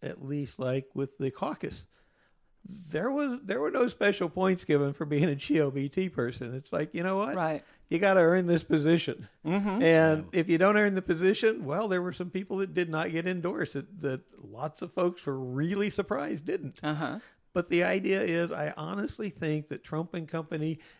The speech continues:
Speaker 1: and Abbott and company are so bad that we fully understand we have to have the best possible people to run.
Speaker 2: Absolutely.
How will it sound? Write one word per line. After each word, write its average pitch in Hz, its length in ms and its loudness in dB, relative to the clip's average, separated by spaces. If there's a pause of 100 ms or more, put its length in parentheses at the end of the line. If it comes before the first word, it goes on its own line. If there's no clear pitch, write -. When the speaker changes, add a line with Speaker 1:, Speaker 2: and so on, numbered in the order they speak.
Speaker 1:
and 131 120 -8
Abbott 170 320 0
and 156 100 -6
company 147 400 -2
are 131 100 0
so - 360 4
bad 135 380 6 (280)
that 147 160 2
we 170 580 2 (380)
fully 220 260 6
understand 180 560 0
we 151 120 2
have 143 160 2
to 160 80 2
have 135 100 0
the 139 80 0
best 139 300 0
possible 143 420 -2
people 135 320 -2
to 135 60 -2
run. 117 260 -6 (500)
Speaker 2:
Absolutely. 147 760 -8